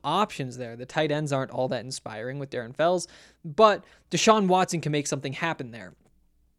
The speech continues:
Uh, the offensive line's solid. The running backs, <sighs> they, they get David Johnson. He looked terrible last year. He looked like he'd lost more than a step. You know, we, we, we talk so much about guys like K J Hamler,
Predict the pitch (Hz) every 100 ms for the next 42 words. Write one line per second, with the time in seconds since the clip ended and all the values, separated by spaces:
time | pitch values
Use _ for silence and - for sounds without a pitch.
0 | - 165 156 156 165 202 196 196 180 180
1 | 175 - 160 165 160 156 - - - _
2 | _ _ _ _ _ _ _ _ 202 185
3 | 185 175 208 208 185 190 180 - - _
4 | _ _ - - - - - - - -
5 | - - 165 165 180 170 147 143 190 165
6 | 175 170 147 151 139 139 135 160 170 117
7 | - - 131 123 120 120 131 - 123 127
8 | 160 147 147 143 135 127 - 131 127 123
9 | - 131 127 123 120 - 127 - - 202
10 | 262 233 214 196 214 202 190 185 202 220
11 | 254 214 202 185 170 143 147 156 139 -
12 | 143 151 139 139 127 143 160